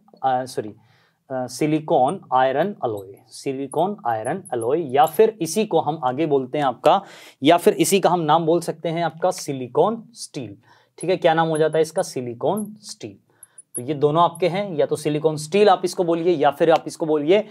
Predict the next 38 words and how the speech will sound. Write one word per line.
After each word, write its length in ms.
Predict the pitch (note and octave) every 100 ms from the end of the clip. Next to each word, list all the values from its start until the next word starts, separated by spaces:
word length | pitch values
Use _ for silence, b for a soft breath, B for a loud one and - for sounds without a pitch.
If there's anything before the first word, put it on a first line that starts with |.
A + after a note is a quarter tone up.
| B B B
आ, 440 | D3+ C#3+ C#3+ C#3 C3+
सिलिकॉन 560 | - D#3 C#3+ E3+ G#3+ G#3
आयरन 300 | B2+ B2+ B2
का 100 | F3
अलॉय। 360 | A3 B2 G2+ G2+
तो 140 | C3
कितना 340 | - A#3 C#4+
परसेंट 380 | C4 A#3 A#3 A3
आपका 240 | G#3 A3+ A3
ऐड 180 | F3 G3
करेंगे 300 | G3 G#3 G3
वो 180 | A#2+ B2+
भी 140 | E3+
आपका 260 | F#3+ G3 F#3+ F#3
मैटर 220 | E3 D#3+ F3+
करता 300 | F3 E3 F3
है। 180 | G3 G3 b b -
तो 60 |
यहाँ 320 | D#3+ C#3+ G3+
से 360 | G#3+ C#3+ D#3+ G3+ b b -
silicon 520 | F#3+ G3 G#3 A3 E3 E3+ E3+
is 140 | G3+
added, 480 | G#3+ - B2+ A#2+ G#2+ -
यहाँ 260 | A#2 A#2 D3+
से 120 | D3+
आपका 180 | D#3+ D#3+
लिखेंगे 340 | D#3 D#3 F3+
सिलिकॉन 600 | F3 - E3 F#3+ F#3+ A3
जो 100 | F3+
आपका 240 | D#3 D3+ F3 C#3+
ऐड 240 | E3 F3
किया 140 | E3 D3+
जाता 220 | D3+ E3+
है 100 | E3+
is 220 | D#3 G3 - C#3+
added 380 | C3 B2+ C3 F3 B B B B
up 280 | F3 - -
to, 220 | F3+ D#3+